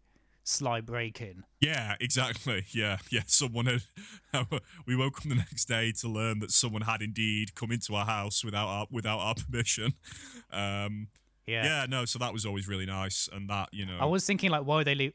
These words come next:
Speaker 1: why would they leave presents, though? Although I do remember being on holiday once, and we were just having a walk out, and a, a man was driving his car quite fast, and then sort of stopped, put his brakes on quite suddenly, and said,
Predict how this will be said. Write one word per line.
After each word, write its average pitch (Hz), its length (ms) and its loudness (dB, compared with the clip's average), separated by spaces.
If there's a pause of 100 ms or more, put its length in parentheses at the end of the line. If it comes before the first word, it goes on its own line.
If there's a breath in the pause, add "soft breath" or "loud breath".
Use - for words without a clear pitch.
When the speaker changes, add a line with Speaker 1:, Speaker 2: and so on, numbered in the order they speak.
(160)
Speaker 1:
why 151 140 4
would 160 100 6
they 147 60 6
leave 139 240 2
presents, 127 360 0
though? 101 180 -6
Although 113 140 -2
I 135 40 2
do 139 120 2
remember 147 220 0
being 131 200 0
on 117 80 -4
holiday 127 320 -2
once, 98 540 -8
and 117 260 -6
we 120 80 -6
were 120 60 -6
just - 120 -2
having 113 160 -6
a 110 60 -8
walk 113 320 -6
out, 107 260 -2
and 107 100 -12
a, 110 320 -12
a 113 40 -10 (100)
man 127 360 -2 (600)
was 117 100 -10
driving 131 220 -2
his 117 100 -4
car 123 180 -2
quite 110 280 -6
fast, 101 480 -4
and 113 80 -10
then 113 140 -4
sort 110 160 -2
of 104 120 -12 (600)
stopped, - 260 -4
put 160 80 -4
his 123 100 -2
brakes 139 300 0
on 127 80 -4
quite 113 180 -6
suddenly, 110 540 -2
and 113 160 -8
said, 127 180 0